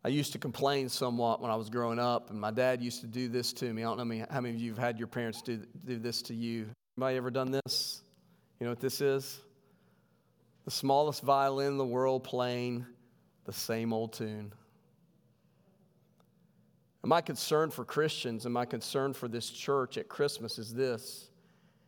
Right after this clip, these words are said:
is that as we come to Christmas, as we come to Advent, as we come to Luke two, that we would look at this passage just like this.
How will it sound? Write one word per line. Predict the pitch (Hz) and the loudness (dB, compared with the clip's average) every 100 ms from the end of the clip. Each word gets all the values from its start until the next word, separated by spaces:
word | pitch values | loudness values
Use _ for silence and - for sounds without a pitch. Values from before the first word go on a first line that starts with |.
| _ _ _ | _ _ _
is | 117 | 0
that | 123 | 2
as | 131 120 | 2 0
we | 127 | 0
come | - 165 | 2 2
to | 151 | 2
Christmas, | - 170 160 156 147 | 0 2 2 0 -2
as | 131 113 | -2 -2
we | 120 | -4
come | - 170 156 | 0 2 2
to | 139 - | 2 4
Advent, | 147 156 139 151 156 | 2 2 0 0 0
as | 127 | -2
we | 117 | -4
come | 113 - 165 | -4 0 2
to | 147 | 2
Luke | 127 147 151 151 | 0 -2 -2 -4
two, | - 151 165 165 - - - | -2 0 0 -4 -10 -6 -2
that | 117 | 2
we | 143 | 2
would | 151 127 | 2 2
look | 151 156 | 2 2
at | 156 | 0
this | 147 131 | -2 -4
passage | - 147 143 147 143 123 | 0 2 2 0 -4 -4
just | 120 123 123 | -2 -2 0
like | 127 123 117 | 0 0 -2
this. | 104 101 - - | -6 -6 -10 -12